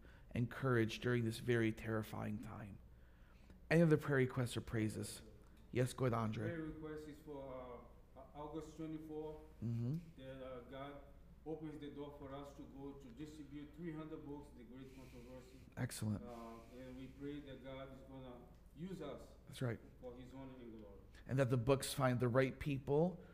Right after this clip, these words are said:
Speaker 2: Yes.
Speaker 1: whose hearts are ready to hear
Speaker 2: Amen.
Speaker 1: and they desire to read what's being
Speaker 2: Amen.
Speaker 1: handed to them.
Speaker 2: Amen.
Speaker 1: Absolutely.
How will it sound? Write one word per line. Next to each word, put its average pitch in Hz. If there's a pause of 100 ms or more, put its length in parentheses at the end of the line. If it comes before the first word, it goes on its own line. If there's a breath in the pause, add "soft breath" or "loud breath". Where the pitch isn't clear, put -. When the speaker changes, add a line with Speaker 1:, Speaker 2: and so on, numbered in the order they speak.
Speaker 2:
Yes. -
Speaker 1:
whose 131
hearts 147
are 127
ready 131
to 135
hear 131 (160)
Speaker 2:
Amen. 151
Speaker 1:
and 139
they 139
desire 135
to 131
read 123
what's 107
being 110
Speaker 2:
Amen. 110
Speaker 1:
handed 104
to 104
them. 92 (100)
Speaker 2:
Amen. 131
Speaker 1:
Absolutely. 107